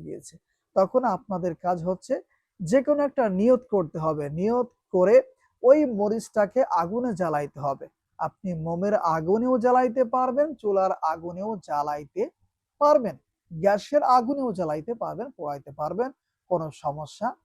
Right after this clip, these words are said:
নেই। নিয়তটা কিভাবে করবেন? আপনি যদি এই আমলটা আপনার শত্রুর জন্য করতে চান, তাহলে আপনি যখন মরিচটা আগুনে পোড়াইবেন, তখন নিয়ত করবেন, মুখে বলবেন, অন্তরে বলবেন,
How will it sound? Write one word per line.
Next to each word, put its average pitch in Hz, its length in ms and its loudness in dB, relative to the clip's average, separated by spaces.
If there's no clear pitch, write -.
নেই। 151 240 -10
নিয়তটা 240 400 0
কিভাবে 226 440 0
করবেন? 139 360 -4
আপনি 175 440 -4
যদি 170 420 -2
এই 285 300 -2
আমলটা 226 540 -6
আপনার 226 400 -8
শত্রুর 269 640 -4
জন্য 277 320 0
করতে 226 420 -2
চান, 202 300 -4
তাহলে 185 300 2
আপনি 190 300 0
যখন 190 360 0
মরিচটা 220 520 -4
আগুনে 220 560 -4
পোড়াইবেন, 202 640 -2
তখন 196 420 -6
নিয়ত 196 280 -6
করবেন, 254 380 -2
মুখে 247 440 0
বলবেন, 233 480 0
অন্তরে 214 520 -4
বলবেন, 208 640 2